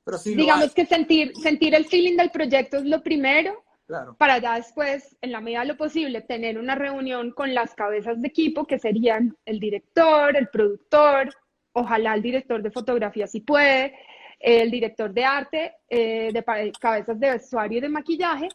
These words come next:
Speaker 2: Y, y a veces yo sí me paso de nerd, pa-, co-, eh, llamo a alguien también de casting de una vez para que como que el trabajo empiece a fluir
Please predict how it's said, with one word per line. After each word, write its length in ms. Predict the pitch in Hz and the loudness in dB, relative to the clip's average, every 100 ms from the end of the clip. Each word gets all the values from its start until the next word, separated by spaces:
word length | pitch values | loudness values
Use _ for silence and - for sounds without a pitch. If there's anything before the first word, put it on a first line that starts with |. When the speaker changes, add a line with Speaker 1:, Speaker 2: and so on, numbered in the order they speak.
| _ _ _ _ _ _ _ _ _ 311 | _ _ _ _ _ _ _ _ _ 4
Speaker 2:
Y, 600 | 311 311 285 285 277 - | 6 6 4 2 0 0
y 120 | 302 | 4
a 100 | 330 | 4
veces 500 | 285 330 - 330 311 | 4 2 0 -6 -8
yo 220 | 262 294 294 | -2 -2 0
sí 140 | 311 | -2
me 160 | 302 262 | -2 -2
paso 260 | 254 226 | -2 -2
de 80 | 277 | -4
nerd, 400 | 262 247 240 - _ | -4 -2 -4 -8 _
pa-, 140 | 233 | -4
co-, 180 | - 277 | -2 -2
eh, 600 | 262 226 240 240 226 226 | -2 -4 -4 -2 -2 -4
llamo 320 | 214 240 220 233 | -2 -4 -2 0
a 60 | |
alguien 260 | 233 240 247 | 0 -2 -6
también 300 | 262 226 208 | -6 -8 -10
de 100 | 208 | -2
casting 480 | 247 220 - 247 247 | 0 0 -4 -6 -4
de 100 | 226 | -4
una 220 | 214 220 | -4 -2
vez 240 | 233 226 | -2 0
para 240 | - 240 247 | 0 0 0
que 380 | 233 220 196 - | -4 -4 -4 -4
como 160 | 254 | -2
que 120 | 226 240 | 0 -2
el 100 | - | 0
trabajo 400 | 254 226 208 226 | 0 2 0 -2
empiece 500 | 226 277 254 233 247 | -6 -2 -2 -2 -4
a 80 | 254 | -4
fluir 400 | 262 247 214 | -4 -6 -6